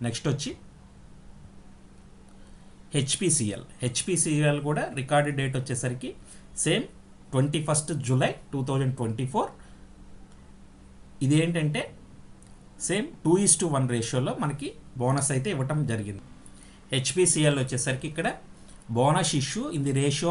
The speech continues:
of one is to two, అంటే ఎవరికైతే రెండు షేర్లు ఉంటాయో వాళ్ళకి ఒక షేర్ ఇవ్వటం జరుగుతుంది. అది మే నైన్త్న అయితే అనౌన్స్ చేయడం జరిగింది. ఫిక్స్‌డ్ జూన్ ట్వంటీ ఫస్ట్, టూ థౌజండ్. The recorded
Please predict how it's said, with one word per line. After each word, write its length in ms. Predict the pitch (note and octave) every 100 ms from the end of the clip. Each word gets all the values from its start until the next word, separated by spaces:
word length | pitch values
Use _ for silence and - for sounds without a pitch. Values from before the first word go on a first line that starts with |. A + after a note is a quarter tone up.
| F#3+
of 140 | - C3+
one 140 | C#3 D3+
is 60 | D3+
to 80 | C3+
two, 80 | A#2 G2
అంటే 200 | B2 E3 - - A#2+
ఎవరికైతే 420 | C3 C#3 D3+ D3+ D3+
రెండు 160 | B2+ B2+
షేర్లు 240 | C3+ C3+ C3+
ఉంటాయో 220 | C#3 F#3 E3
వాళ్ళకి 240 | C#3+ D3 B2
ఒక 120 | D3 -
షేర్ 200 | D#3 E3+
ఇవ్వటం 300 | C3+ C3 C#3 B2+
జరుగుతుంది. 380 | A#2+ A#2+ C3 - - - - -
అది 120 | C3+ C#3+
మే 100 | C#3 F3+ C3
నైన్త్న 300 | C3 C3+ D3+
అయితే 120 | C#3+ E3+
అనౌన్స్ 220 | C3 C3 C3+
చేయడం 200 | B2 A#2+
జరిగింది. 300 | A2+ A#2+ D3 -
ఫిక్స్‌డ్ 360 | D#3 D3+ F#3 C3+ - - - - A#2
జూన్ 180 | E3+ G3 C#3
ట్వంటీ 260 | B2+ C3+ D3+
ఫస్ట్, 180 | G3 -
టూ 60 | C3+ B2+
థౌజండ్. 240 | G#2+ G#2
The 80 | B2+ B2
recorded 420 | A#2+ D3 D3 C#3+